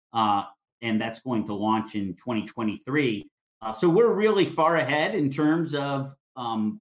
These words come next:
some of the capabilities that are going to make I sam, uh, possible. And that's very exciting for us because, uh, if you go through and you look at the strategy, I think it does a really good job of articulating all of the benefits of the on-orbit,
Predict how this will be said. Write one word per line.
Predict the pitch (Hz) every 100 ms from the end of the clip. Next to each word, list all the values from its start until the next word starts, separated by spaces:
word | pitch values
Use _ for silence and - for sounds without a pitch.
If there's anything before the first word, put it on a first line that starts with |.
| _ -
some | 151
of | 143
the | 127
capabilities | 147 143 117 123 143 156 160 -
that | 120 110 110
are | 120
going | 98 127 123
to | 120
make | 110 117 127 _ -
I | 110
sam, | 113 127 120 113 110 - _ _ _
uh, | 104 -
possible. | 151 226 240 113 92 90 92 - _ _ _
And | 123 127
that's | 139 139
very | 156 160 156
exciting | - - 160 147 120
for | 123 113
us | 107 -
because, | 110 123 113 107 - - -
uh, | 113
if | 113
you | 117
go | 147
through | 143 143
and | 135
you | 127
look | 139
at | 120 113
the |
strategy, | - 160 185 139 113 120 110 107 _ _ _ -
I |
think | 120 151
it | 156
does | 147
a | 127
really | 131 165 160
good | 151 135
job | 143 170 165 120
of |
articulating | 120 113 - 202 - 151 120 113 104 104
all | 110 127 143
of | 127
the | 117
benefits | 123 127 139 139 117 104 - - _ _ _ -
of | 120 123 104
the | 110
on-orbit, | 117 117 117 117 113 107